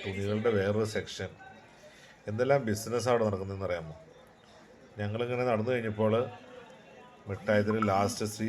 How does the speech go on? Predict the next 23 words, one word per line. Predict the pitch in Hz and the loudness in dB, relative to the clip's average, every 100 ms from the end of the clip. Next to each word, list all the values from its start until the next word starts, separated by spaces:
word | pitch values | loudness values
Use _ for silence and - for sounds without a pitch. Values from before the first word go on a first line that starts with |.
| 107 | -2
ശങ്കര | 117 113 117 117 117 | -4 2 6 6 4
എന്ന് | 113 | 2
പറയുന്നതായ | 107 107 104 104 104 101 | 2 2 2 4 4 4
ഒരു | 101 98 - - - - - - - | 2 -2 -8 -20 -20 -20 -18 -16 -4
ഷോപ്പുണ്ട്. | 107 98 104 - - - | -2 -2 -4 -6 -12 -10
പണ്ട് | - 98 104 107 113 | -8 -6 -2 0 2
കാലത്ത് | 101 95 98 98 | 2 0 0 -2
ആദ്യമേ | 101 104 113 | 0 -2 -2
തുടങ്ങിയതായ | 104 101 101 101 101 101 - | -2 0 0 2 0 -2 -6
ശങ്കരൻ | 90 92 98 98 | -8 -4 -2 0
ചേട്ടൻ്റെ | 104 101 107 98 | -2 0 -2 -2
ബേക്കറി, | 87 90 90 - - - 98 | -4 -8 -12 -12 -14 -12 -4
അതാണിത്. | 104 101 82 82 - - - - - 98 | -2 -2 -4 -10 -16 -20 -18 -20 -6 -2
അവിടെ | 98 | 0
ഞങ്ങൾ | 113 113 113 | 2 4 6
കുറേ | 110 104 | 6 6
അലുവയൊക്കെ | 104 110 104 104 | 4 0 2 2
വാങ്ങിച്ചു, | 101 101 95 101 98 - - - | 2 -2 -6 -8 -8 -12 -12 -4
സാധനങ്ങളൊക്കെ | 92 95 101 104 101 98 | -2 -2 0 0 0 0
വാങ്ങിച്ചു. | 92 95 - 95 - - - - - - - - - - 101 | -2 -6 -8 -10 -10 -14 -16 -20 -20 -18 -16 -18 -18 -14 -6
ഞങ്ങൾ | 101 104 | -2 2
പയ്യെ | 101 107 101 | 2 2 4
പോരാനുള്ള | 95 98 104 | 4 4 2